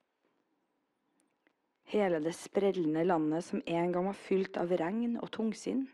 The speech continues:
ånde og puste, søker solskinn. Når kvelden ikke mørkner slik den gjorde før,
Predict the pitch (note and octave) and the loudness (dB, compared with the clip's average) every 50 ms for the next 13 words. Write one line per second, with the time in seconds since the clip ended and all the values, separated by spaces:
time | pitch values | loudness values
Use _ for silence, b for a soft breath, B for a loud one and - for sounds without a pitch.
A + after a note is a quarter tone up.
0 | b b b b b b b - G#3 G#3+ A3+ A3 G#3 F#3 - D#3 - - - - | b b b b b b b -2 0 0 0 -2 -2 -2 -4 -4 -4 -4 -8 -8
1 | - - B3 - - - - - - - - A3 - _ - - - G#3+ - - | -10 -10 -10 -10 -10 -14 -16 -8 -6 -6 -6 -6 -10 _ -12 -8 -8 -8 -4 -4
2 | E3+ - - A#3+ A#3+ A3+ - - - C#4 - - _ _ _ _ _ _ _ _ | -6 -4 -4 -4 -4 -4 -4 -4 -6 -6 -6 -10 _ _ _ _ _ _ _ _
3 | _ _ _ _ _ _ _ _ _ _ _ _ _ _ _ _ _ _ _ _ | _ _ _ _ _ _ _ _ _ _ _ _ _ _ _ _ _ _ _ _
4 | _ _ b b b b b b b b b _ G#3 G#3+ - - - A3+ G3 F3 | _ _ b b b b b b b b b _ -4 -4 -4 0 2 2 4 4
5 | F3 F#3+ A3 A3 - G3 F#3+ G3+ G#3+ A3 A3 - - - E3+ F3+ A3 B3+ - - | 4 4 2 4 4 4 4 8 6 6 6 4 0 0 2 2 2 2 0 -2
6 | C#4 - - D4 C4+ C4 A#3 - - E3+ E3 D#3+ - | -2 0 6 8 8 8 8 6 4 2 2 2 0